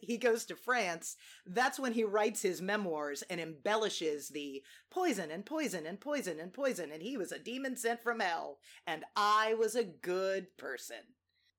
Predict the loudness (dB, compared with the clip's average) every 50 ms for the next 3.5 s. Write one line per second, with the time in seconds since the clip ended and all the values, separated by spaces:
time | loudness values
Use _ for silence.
0 | _ _ 0 0 2 0 2 2 2 0 0 0 0 2 2 2 2 0 0 -2
1 | -2 -2 -4 -6 -2 0 0 0 0 -2 -2 0 -2 0 0 -2 -2 -4 -6 -8
2 | -8 -6 -4 -6 -6 -2 -2 -2 -2 -2 -6 -6 -6 -6 -4 -6 -8 -10 -10 -10
3 | -8 -6 -6 -4 -4 -6 -10 -16 -20